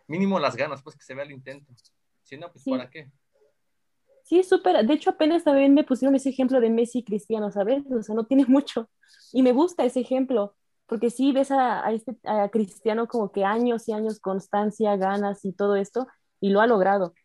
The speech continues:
Speaker 2: Pero no sé, no sé, también este, puede suceder que, que quizá no lo, no, no, no lo hubiese logrado. Y creo que a muchos también les pasa eso. Por más que te esfuerces, por más que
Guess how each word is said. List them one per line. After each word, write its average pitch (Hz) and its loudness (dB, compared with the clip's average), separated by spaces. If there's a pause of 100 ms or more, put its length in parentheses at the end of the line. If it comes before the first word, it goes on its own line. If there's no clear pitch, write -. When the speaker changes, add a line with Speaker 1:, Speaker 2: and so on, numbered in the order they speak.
(420)
Speaker 2:
Pero 190 -2 (720)
no 214 0
sé, 214 -4
no 220 2
sé, 220 2
también 208 0
este, 190 -4 (240)
puede 220 4
suceder 196 0
que, 180 0 (160)
que 190 -6
quizá 202 0
no 190 2
lo, 175 -2
no, 185 -2
no, 185 0
no 214 4
lo 214 4
hubiese 196 -4
logrado. 180 0
Y 180 -10
creo 190 -2
que 196 -2
a - 0
muchos 196 -4
también 185 -4
les 185 -4
pasa 180 -4
eso. 240 -2
Por 190 -2
más 196 -6
que 233 -8
te 254 -4
esfuerces, 247 -2
por - -4
más 196 -4
que 240 -4